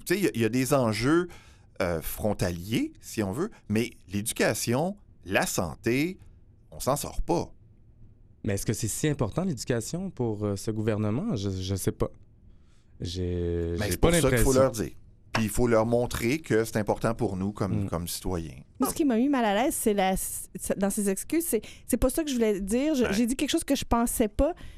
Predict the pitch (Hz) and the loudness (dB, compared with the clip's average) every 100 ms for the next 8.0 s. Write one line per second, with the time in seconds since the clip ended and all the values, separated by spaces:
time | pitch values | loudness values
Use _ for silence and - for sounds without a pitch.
0 | - - 208 - 277 285 - 359 440 381 | -20 2 4 6 2 0 0 2 4 2
1 | 202 233 262 262 320 339 269 240 320 311 | 0 0 2 2 0 -2 -2 0 0 2
2 | 233 208 202 202 277 254 233 220 208 196 | 2 2 2 2 0 2 2 2 2 0
3 | - 285 226 - - 202 202 185 175 208 | -2 -2 -2 0 0 2 2 0 -2 -2
4 | 330 - - - 202 208 233 - - - | -2 -4 -8 0 2 2 -2 -12 -20 -20
5 | - - - 226 285 - 269 233 226 208 | -20 -20 0 2 2 2 2 4 4 2
6 | 208 - 269 311 240 - 262 - 214 202 | 0 0 2 2 0 0 -2 0 0 2
7 | 202 202 208 254 269 233 190 190 95 | 2 2 2 4 2 0 -2 0 0